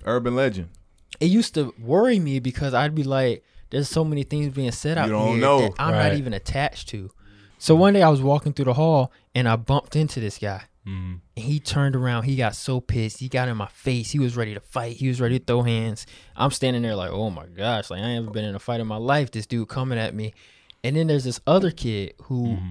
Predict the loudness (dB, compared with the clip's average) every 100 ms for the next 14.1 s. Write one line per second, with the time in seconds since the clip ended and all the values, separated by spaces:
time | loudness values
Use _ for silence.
0 | -6 -6 -6 -6 -4 -4 -6 -8 _ _
1 | _ _ -2 0 0 -2 -2 -4 -8 -8
2 | -6 -6 -8 -2 0 2 -2 -8 _ _
3 | _ -8 -6 -6 -8 -8 -10 -6 -4 -2
4 | -2 -4 -4 -4 -4 -4 -4 -4 -8 -8
5 | -6 -6 -6 -8 -10 -10 -10 -10 -8 -8
6 | -10 _ _ -10 -6 -2 -2 -2 -6 -10
7 | -16 -20 -16 -16 -14 -8 -2 -2 -2 -6
8 | -4 -6 -6 -6 -8 -10 -14 _ -10 -6
9 | -6 -4 -4 -6 -8 -10 _ _ _ _
10 | _ -4 0 2 2 -2 -2 -2 -2 -2
11 | -4 -4 -4 -4 -4 2 2 2 -2 -2
12 | 0 -2 -2 -4 -4 -6 -10 -8 -6 -6
13 | -6 -8 -8 -6 -4 -6 -10 -10 -8 -8